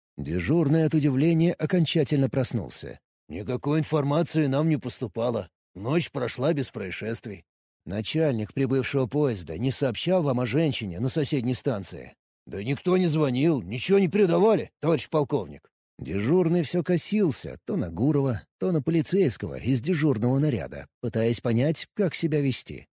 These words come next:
Вроде коллега-линейщик гнался за обычным пьяным дебоширом, а тот оказался важной шишкой, хоть и устроил скандал в поезде. Но так просто его не задержать. А гроб как же?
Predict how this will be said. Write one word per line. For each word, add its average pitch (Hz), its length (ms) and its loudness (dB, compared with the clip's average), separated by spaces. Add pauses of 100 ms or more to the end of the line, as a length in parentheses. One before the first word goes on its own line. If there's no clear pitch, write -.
(320)
Вроде 127 500 2
коллега-линейщик 123 1160 0
гнался 170 540 4
за 185 180 2
обычным 185 460 2
пьяным 175 380 2
дебоширом, 78 640 -4 (180)
а 107 120 -2
тот 208 400 2 (160)
оказался 110 760 0
важной 123 440 0
шишкой, 135 640 -2 (100)
хоть - 300 -6
и 185 40 0
устроил 110 560 2
скандал 113 460 0
в - 140 -8
поезде. 71 560 -8 (180)
Но 117 260 2
так 127 280 -2
просто 107 440 -4
его 110 440 0
не 117 160 -2
задержать. 139 760 -2 (420)
А 95 140 -8
гроб 104 500 -2
как 82 280 -6
же? 71 180 -12